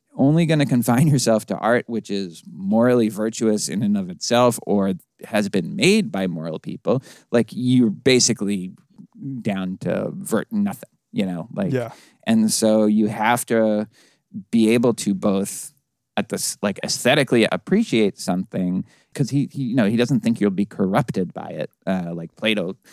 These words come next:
Speaker 1: or Socrates says, uh, in The Republic. He doesn't think it's gonna corrupt your soul. He thinks, like, this is how you learn. And he also used the example of Mark Twa-, uh, Mark Twain and Huckleberry Finn. And it's like, okay, if you're just not gonna read that stuff because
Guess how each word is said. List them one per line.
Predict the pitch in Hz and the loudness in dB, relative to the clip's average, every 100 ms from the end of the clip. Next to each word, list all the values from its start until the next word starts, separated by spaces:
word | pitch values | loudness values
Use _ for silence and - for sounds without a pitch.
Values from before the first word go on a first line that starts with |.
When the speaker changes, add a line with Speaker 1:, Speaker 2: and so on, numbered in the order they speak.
| _ | _
Speaker 1:
or | - 71 - | -8 -8 -8
Socrates | - - 90 - - - | -6 -6 -6 -8 -10 -10
says, | - 82 85 - _ - | -8 -8 -10 -16 _ -16
uh, | - 80 - - | -12 -10 -10 -10
in | 90 | -10
The | 85 | -8
Republic. | 82 - 131 90 82 - | -12 -6 -4 -4 -6 -4
He | |
doesn't | 110 120 | 0 0
think | 110 107 | -2 -6
it's | 92 | -8
gonna | - 98 | -8 -8
corrupt | - 104 104 | -6 -6 -6
your | - 95 | -8 -8
soul. | - 147 147 117 - - - _ | 0 2 4 2 0 -20 -20 _
He | - | -4
thinks, | 113 113 113 107 - | -2 2 2 2 0
like, | 110 - | 0 0
this | 131 | -2
is | 143 131 | 0 2
how | 123 | 4
you | 123 120 | 4 4
learn. | 147 196 113 | 4 4 2
And | 110 | 2
he | 120 139 | 2 2
also | 156 170 | 2 0
used | 156 135 | -2 -4
the | |
example | 123 127 123 123 | -6 -6 -6 -6
of | 107 | -6
Mark | 113 110 | -8 -10
Twa-, | - 123 120 | -12 -10 -6
uh, | 110 104 | -4 -4
Mark | 98 110 110 | -4 -6 -4
Twain | 127 131 120 | 0 2 4
and | 101 | 2
Huckleberry | 98 101 107 95 92 | -2 -8 -6 -6 -6
Finn. | - 160 143 | 0 2 2
And | 113 | 2
it's | 107 123 | 0 0
like, | 117 - - _ _ _ _ | 0 -2 -20 _ _ _ _
okay, | - 185 | -2 -2
if | 156 | 2
you're | 226 | 2
just | 269 240 | 2 2
not | 160 160 | 2 2
gonna | - 160 | 0 0
read | 107 160 214 170 | 0 0 0 0
that | 107 107 | -2 -2
stuff | - 107 104 - | -2 0 0 0
because | 110 104 127 131 117 98 | -2 0 2 4 2 -2